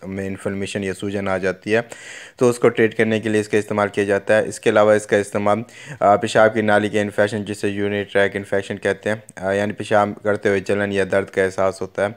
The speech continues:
अ, तो उसको ट्रीट करने के लिए भी इसका इस्तेमाल किया जाता है। और इसके अलावा इसका इस्तेमाल, अ, रिप्रोडक्टिव इन्फेक्शन यानी कि, अ, जिनसी, अ, अ,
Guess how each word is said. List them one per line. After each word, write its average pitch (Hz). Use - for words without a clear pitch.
अ, 98
तो 101
उसको 127
ट्रीट 117
करने 110
के 107
लिए 107
भी 104
इसका 101
इस्तेमाल 104
किया 101
जाता 101
है। 117
और 107
इसके 113
अलावा 113
इसका 110
इस्तेमाल, 107
अ, -
रिप्रोडक्टिव 104
इन्फेक्शन 104
यानी 104
कि, 107
अ, 104
जिनसी, 123
अ, -
अ, 95